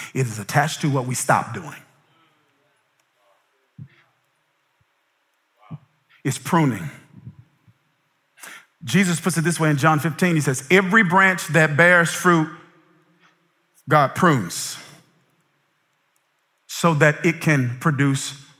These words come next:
more fruit." And when I look at Israel's experience in the wilderness, I see there was a lot of pruning going on.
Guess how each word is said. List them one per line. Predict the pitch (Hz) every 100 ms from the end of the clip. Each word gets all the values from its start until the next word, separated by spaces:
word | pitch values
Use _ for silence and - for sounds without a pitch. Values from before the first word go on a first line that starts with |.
| -
more | 135 139
fruit." | - 127 - -
And |
when | 147
I | 151
look | 160 190
at | 147 160
Israel's | 190 208 175
experience | 151 - 170 156
in | 156
the |
wilderness, | 147 202 175 143 147
I |
see | 160 165
there | 156
was | 147
a |
lot | 139 147
of | 139
pruning | 185 196 143
going | 123 107
on. | 110 156